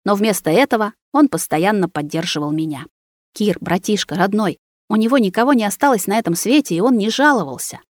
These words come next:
Нашёл в себе силы жить. Полчаса спустя я входила в больничный холл. Высади меня таксист где-то за городом, я бы не заметила, потому что думала только о Кире. А сейчас не замечала, как выглядит место, где оказалась.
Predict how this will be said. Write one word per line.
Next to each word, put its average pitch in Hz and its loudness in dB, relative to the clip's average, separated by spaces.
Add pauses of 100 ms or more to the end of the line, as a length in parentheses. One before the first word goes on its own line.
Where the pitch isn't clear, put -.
(140)
Нашёл 262 2
в - -4
себе 180 -2
силы 226 -2
жить. 240 -4 (720)
Полчаса 202 2
спустя - -2
я 233 4
входила 180 -2
в 175 -8
больничный 147 -4
холл. - -12 (380)
Высади 214 2
меня 208 2
таксист - -2
где-то 190 -2
за 185 0
городом, 196 -2 (200)
я 262 0
бы 170 0
не 180 6
заметила, 185 2
потому 180 0
что 180 -4
думала 185 2
только 170 -2
о - -4
Кире. 160 -4 (320)
А 180 0
сейчас 233 2
не 175 2
замечала, 170 2
как - -6
выглядит 180 0
место, 190 -2
где 170 -6
оказалась. 165 -10